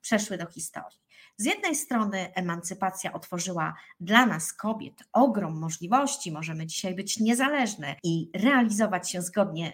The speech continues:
z naszymi marzeniami, jednak z drugiej strony spadł na nasze barki dodatkowy ciężar stresu, ponieważ dotychczasowe obowiązki domowe i rodzinne musimy teraz jeszcze łączyć z karierą i obowiązkami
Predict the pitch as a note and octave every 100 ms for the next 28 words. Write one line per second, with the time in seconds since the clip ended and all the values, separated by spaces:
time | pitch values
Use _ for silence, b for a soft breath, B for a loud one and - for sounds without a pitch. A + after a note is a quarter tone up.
0 | - - F3 - F3+ E3 D#3+ F3 D4 F4+
1 | E3 - B B - G#3 A3+ G#3 G#3+ -
2 | E3+ - F4+ F#4+ B3+ - - D#3+ C#3+ G3
3 | D#4+ - - D#4 F4+ A3 F3+ F#3 D#4 F3
4 | D#3 F3+ F#3+ F#3+ F#3 B B - - C#4
5 | D#4+ A3 - A#3 G#3 G#3 G3 E3 - -
6 | F3+ D#3+ - A#3+ A3 F#3+ F#3+ F#3 - B
7 | B D#3+ G#3+ D#4+ D#4 G3+ G#3 A3 - E3+
8 | F3+ G#3 G#3+ - F3 E3 B _ E3+ B3+
9 | A3 F3 - F3+ G3+ G#3+ D#4+ C#4 A#3+ A#3+
10 | B - F4+ A#4 D#3+ F#3 - E3 F3+ G3+
11 | E3 E3 - G3 F3 D#3+ D#3+ F#3 G#3 -
12 | - B3 C#4+ F#4+ A#3+ D#3+ - - C4+ -
13 | G#3+ F#3+ F3 E3+ - D3 C#3+ F#3+